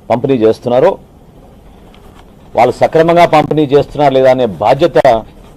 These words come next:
మా జిల్లా యంత్రాంగం పైన ఉంటుంది. స్థానికంగా ఉన్న డి-, డిస్ట్రిక్ట్ సప్లై ఆఫీసర్, జాయింట్ కలెక్టర్లు, సివిల్ సప్లైస్ డిప్యూటీ తహసీల్దార్లు, తహసీల్దార్లు వీళ్ళందరూ కూడా అప్రమత్తంగా ఉండి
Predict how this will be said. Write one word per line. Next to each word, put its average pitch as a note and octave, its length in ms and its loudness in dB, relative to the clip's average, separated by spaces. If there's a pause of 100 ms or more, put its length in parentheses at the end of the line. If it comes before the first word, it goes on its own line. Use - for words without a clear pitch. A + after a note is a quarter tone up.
(180)
మా A2 100 0
జిల్లా A#2 240 0
యంత్రాంగం A2 420 0
పైన F2+ 180 0
ఉంటుంది. D2 260 -12 (1300)
స్థానికంగా C3+ 440 0
ఉన్న C3+ 180 2
డి-, A2 260 -4
డిస్ట్రిక్ట్ A2+ 340 -6
సప్లై B2 320 2
ఆఫీసర్, A#2 380 -2 (640)
జాయింట్ A#2 300 -4
కలెక్టర్లు, A2+ 500 -2 (1500)
సివిల్ C3+ 260 -2
సప్లైస్ C3 520 0
డిప్యూటీ A2+ 340 0
తహసీల్దార్లు, A2+ 680 0
తహసీల్దార్లు A2 720 -2 (440)
వీళ్ళందరూ G#2+ 420 0
కూడా C#3+ 140 4
అప్రమత్తంగా B2+ 520 0
ఉండి G#2+ 280 -2